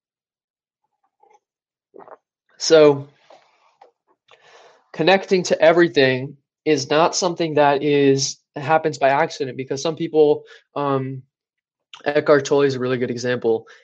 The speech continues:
He t-, talked about how this spontaneous awakening towards everything. And so that awakening process, um, yes, it can happen by accident, but it can also be something that you learn how to trigger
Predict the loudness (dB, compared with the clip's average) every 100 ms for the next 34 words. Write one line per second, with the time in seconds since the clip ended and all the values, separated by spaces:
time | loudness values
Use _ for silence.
0 | _ -12 -12 _ _ _ _ _ _ _
1 | _ _ _ -2 0 2 2 2 0 0
2 | 0 -2 -2 -4 -2 -4 -2 -2 -2 -4
3 | 0 2 2 2 -2 -4 -8 _ _ _
4 | _ -4 2 4 2 0 0 2 2 2
5 | -2 -2 -10 _ _ _ _ _ _ _
6 | _ _ -20 -8 -2 0 2 4 6 6
7 | 6 2 -16 -20 _ 0 2 2 2 2
8 | 0 -6 -2 2 2 2 2 0 -2 -10
9 | -14 _ _ -4 -2 -2 0 2 2 0
10 | -4 -2 -2 -2 0 2 0 -2 -8 -8
11 | -4 -6 -6 -2 0 0 0 -2 -4 -6
12 | -6 -4 -6 -6 -8 -10 -8 -8 -4 -4
13 | -2 -6 -6 -2 0 2 2 0